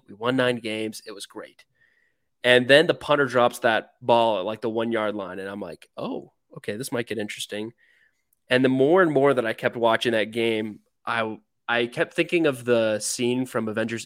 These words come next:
Endgame when Hawkeye was like, "Don't give me hope." And I was like, "I swear, like, these guys are probably gonna blow it in the last, like, the last second."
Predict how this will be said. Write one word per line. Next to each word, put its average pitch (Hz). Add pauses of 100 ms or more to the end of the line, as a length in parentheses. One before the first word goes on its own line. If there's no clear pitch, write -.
Endgame 120 (200)
when 113
Hawkeye 107
was 110
like, 104 (100)
"Don't 123
give 127
me 120
hope." 113 (180)
And 113
I -
was 110
like, 104 (180)
"I 123
swear, 104
like, 104 (480)
these 117
guys 120
are 113
probably 120
gonna 113
blow 110
it 113
in 113
the 110
last, 110 (280)
like, 123
the 131
last 123
second." 123